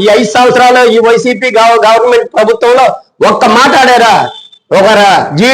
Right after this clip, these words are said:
రైతులకు కానీ లేదా బీసీ లోన్లకు కానీ జీఎస్టీ మీద కానీ ఎవరైనా మాట్లాడారంటే అది ఒక్క గౌతు ఎమ్మె-, గౌతు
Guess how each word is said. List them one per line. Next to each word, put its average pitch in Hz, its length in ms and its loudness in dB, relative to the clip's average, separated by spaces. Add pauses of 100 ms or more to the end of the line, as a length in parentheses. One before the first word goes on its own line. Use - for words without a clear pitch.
(100)
రైతులకు 233 420 0
కానీ 175 200 0 (500)
లేదా 196 140 -6
బీసీ 226 360 -2 (100)
లోన్లకు 247 400 2
కానీ 214 200 2 (340)
జీఎస్టీ 240 500 0
మీద 247 220 2 (100)
కానీ 233 220 2 (400)
ఎవరైనా 277 300 0
మాట్లాడారంటే 233 720 0
అది 196 140 0
ఒక్క 190 440 0
గౌతు 196 420 0 (540)
ఎమ్మె-, 175 320 -6 (100)
గౌతు 214 300 0